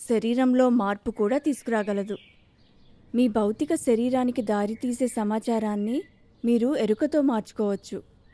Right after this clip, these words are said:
ఈ మార్పు రెండు అంతర్గత గుణాల ద్వారా సాధ్యమవుతుంది. మొదటిది అటెన్షన్, అంటే శ్రద్ధనివ్వడం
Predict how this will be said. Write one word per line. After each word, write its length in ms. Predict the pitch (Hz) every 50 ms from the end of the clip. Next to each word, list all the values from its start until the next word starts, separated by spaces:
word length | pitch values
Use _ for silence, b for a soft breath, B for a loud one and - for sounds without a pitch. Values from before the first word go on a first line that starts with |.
| - - - - - - - _ - - - - - - _ -
ఈ 140 | - 262 262
మార్పు 720 | 254 254 254 226 226 233 233 - - 262 254 254 247 247 - - - -
రెండు 360 | 214 220 220 233 254 311 311 - 233
అంతర్గత 460 | 220 208 202 - 277 277 247 285 262 269 247 220
గుణాల 300 | 226 226 226 226 226 226
ద్వారా 380 | 214 202 - 220 208 208 214 240
సాధ్యమవుతుంది. 920 | 339 - 311 262 226 190 202 214 208 208 202 202 - 208 202 202 190 - - _ _ _ _ _ _ _ _ _ _ _ _ - - -
మొదటిది 560 | 220 226 214 226 254 247 262 233 208 311 - -
అటెన్షన్, 520 | 226 233 - 226 220 208 - - 214 190 196 - _ _ _ _ _ _ _ -
అంటే 340 | 226 220 220 190 - 240 320
శ్రద్ధనివ్వడం 840 | - - - 240 208 180 180 247 233 226 214 190 202 196 175 196 185